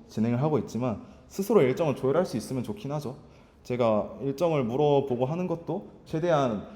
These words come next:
일정을 짜보고 어떤 일정으로 진행할 건지 의견을 받고 싶어서 하는 건데, 물론 이제 현실적인 문제로 수정이 되곤 하지만, 지디에스씨라는 커뮤니티를 만들어가지고 공통된 목표가 있고,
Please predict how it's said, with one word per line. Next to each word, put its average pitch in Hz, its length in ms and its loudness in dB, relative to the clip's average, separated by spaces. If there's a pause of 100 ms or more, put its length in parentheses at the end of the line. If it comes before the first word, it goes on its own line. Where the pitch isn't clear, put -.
(300)
일정을 143 680 0
짜보고 190 640 2 (320)
어떤 139 300 2
일정으로 131 380 0
진행할 147 360 -4
건지 156 260 -2
의견을 113 300 0
받고 110 240 -4
싶어서 135 320 -8
하는 143 140 -4
건데, 123 160 -2
물론 123 340 0
이제 110 100 -2
현실적인 151 480 -2
문제로 117 440 0
수정이 156 320 -2
되곤 123 280 0
하지만, 143 460 -2 (1080)
지디에스씨라는 185 1000 2
커뮤니티를 196 500 0
만들어가지고 117 680 0
공통된 127 380 -4
목표가 110 340 0
있고, 104 420 -4